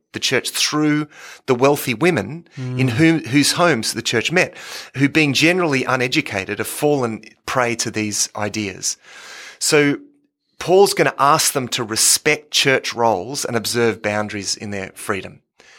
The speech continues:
Speaker 1: Um, so there's an issue of false teaching here. That's clearly, now we've recognized this in, in
Speaker 2: Yes.
Speaker 1: Timothy, this is
Speaker 2: Yeah.
Speaker 1: a, this is the big issue. So I think it's important to read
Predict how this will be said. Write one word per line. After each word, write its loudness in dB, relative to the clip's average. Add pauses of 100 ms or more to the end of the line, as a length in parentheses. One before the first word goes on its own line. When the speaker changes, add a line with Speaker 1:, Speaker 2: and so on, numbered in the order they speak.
(280)
Speaker 1:
Um, -6 (720)
so 4
there's 4
an 2
issue 4
of 2
false 2
teaching 0
here. -4
That's -2
clearly, 0
now 0
we've -2
recognized -4
this -2
in, -6
in -6
Speaker 2:
Yes. -2
Speaker 1:
Timothy, 2
this -2
is 0
Speaker 2:
Yeah. 0
Speaker 1:
a, -20 (280)
this 0
is -6
the 6
big -2
issue. 0 (400)
So 2
I 4
think 0
it's 0
important -2
to 0 (400)
read 0